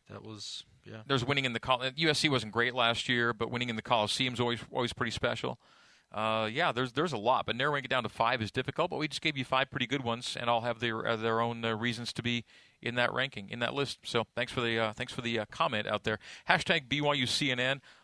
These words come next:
Speaker 2: on Twitter. Hashtag B Y U C N N. B Y U C N N for Cougar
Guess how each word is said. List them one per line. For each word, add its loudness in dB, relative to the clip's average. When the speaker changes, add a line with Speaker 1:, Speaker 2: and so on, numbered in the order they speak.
Speaker 2:
on 2
Twitter. 0
Hashtag -2
B -2
Y 2
U -2
C 0
N 0
N. -4
B -6
Y -2
U -2
C -2
N -4
N -4
for -4
Cougar -2